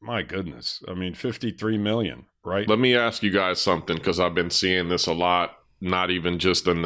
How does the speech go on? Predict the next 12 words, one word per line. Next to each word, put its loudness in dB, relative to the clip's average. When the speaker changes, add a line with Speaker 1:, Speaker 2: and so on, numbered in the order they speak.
Speaker 2:
our 2
Facebook -2
pages, 0
but -2
just -2
in -2
general. 0
Do -2
you 0
guys 0
think -2
that 2